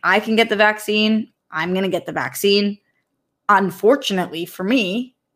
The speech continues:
and for a lot of us, I don't believe I'll be eligible for the vaccine for months.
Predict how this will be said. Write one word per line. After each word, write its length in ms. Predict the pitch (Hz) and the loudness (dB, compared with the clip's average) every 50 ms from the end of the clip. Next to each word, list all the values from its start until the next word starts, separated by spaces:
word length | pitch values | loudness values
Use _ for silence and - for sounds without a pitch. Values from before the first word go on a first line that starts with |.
| _ _ | _ _
and 260 | - 180 185 170 - | -6 -6 -4 -4 -2
for 100 | - 170 | 0 0
a 60 | 170 | 2
lot 200 | 170 220 302 320 | 4 4 4 4
of 80 | 269 196 | 4 4
us, 380 | 185 170 190 220 - - - - _ _ _ _ _ _ _ - | 4 2 2 2 -2 -6 -16 -18 _ _ _ _ _ _ _ -2
I 60 | 196 | 0
don't 140 | 208 226 226 | 2 2 2
believe 180 | 247 247 226 226 | 2 2 4 4
I'll 80 | 220 | 4
be 240 | 202 226 220 220 220 - _ _ _ _ _ | 4 4 4 2 2 -4 _ _ _ _ _
eligible 400 | - 202 247 320 269 247 190 190 | 2 2 2 2 2 -2 -2 -4
for 100 | 180 - | -4 -4
the 60 | 160 165 | -4 -4
vaccine 400 | 160 156 156 - 175 170 175 180 | -4 -4 -4 -6 -8 -10 -8 -6
for 140 | - 190 | -6 -4
months. 580 | 190 196 208 190 156 - - - - - - | -2 2 2 2 2 0 -6 -16 -16 -16 -18